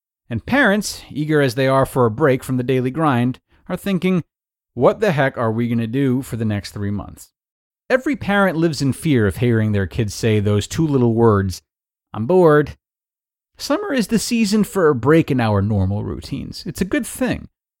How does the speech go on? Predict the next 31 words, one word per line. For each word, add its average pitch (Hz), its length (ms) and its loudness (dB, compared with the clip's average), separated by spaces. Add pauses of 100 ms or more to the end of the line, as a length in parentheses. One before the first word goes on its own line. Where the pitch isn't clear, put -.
(220)
But 165 220 2
it 233 140 -4
can 226 120 0
also 277 300 2
be 208 240 2
anxiety-provoking, 123 1160 0 (120)
as 113 200 -4
the - 100 -4
things 165 320 0
parents 160 440 0
typically 143 480 -2
anchor 165 260 2
the 123 100 0
family 151 360 2
calendar 139 640 0
around, 98 460 2 (120)
school 123 460 0
and 98 180 -2
kids' 104 280 -2
extracurricular 120 760 0
activities, 104 540 0 (460)
are 131 120 4
conspicuously 123 1000 -2
absent. - 500 -8 (600)
You 381 100 2
don't 254 200 2
have 147 240 0
to 107 60 -6
be 92 120 -2
lost, 92 560 -4
untethered. 110 560 -6